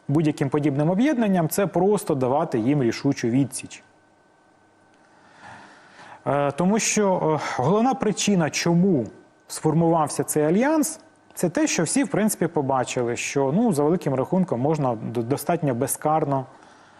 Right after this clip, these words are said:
е, ці всі відносини із державою-агресором під назвою Росія влаштовувати. Ну, і, відповідно, вони їх почали влаштовувати. Тобто,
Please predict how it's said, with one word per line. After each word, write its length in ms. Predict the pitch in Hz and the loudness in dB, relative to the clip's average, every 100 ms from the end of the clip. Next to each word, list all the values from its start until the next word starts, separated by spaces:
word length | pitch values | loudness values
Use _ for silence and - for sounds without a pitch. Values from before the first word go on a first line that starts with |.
| - - - - | -20 -20 -20 -10
е, 240 | 131 120 120 | -4 -4 -2
ці 180 | 156 | -2
всі 220 | 139 - 127 | -2 0 0
відносини 600 | 127 151 156 147 131 127 | 0 0 0 -2 -2 -2
із 180 | 123 | -2
державою-агресором 920 | 123 117 143 131 123 127 139 - 123 117 | -2 0 0 0 0 0 -2 -2 -4 -4
під 160 | 120 | -4
назвою 320 | 127 117 120 | -2 -2 -2
Росія 540 | 131 - 240 247 185 156 - - - | -2 -2 0 2 0 -2 -10 -8 -4
влаштовувати. 640 | 151 - 127 107 104 - - _ _ _ _ _ _ - | -4 -2 -4 -2 -6 -12 -20 _ _ _ _ _ _ -6
Ну, 120 | 330 311 | 0 0
і, 40 | |
відповідно, 420 | 254 - 254 226 | 0 0 0 2
вони 180 | 156 190 | 2 0
їх 80 | - | 0
почали 320 | 156 156 156 | -4 0 2
влаштовувати. 640 | 123 117 - 110 95 - - | 0 -2 -4 -4 -4 -10 -6
Тобто, 320 | 147 160 | -4 -4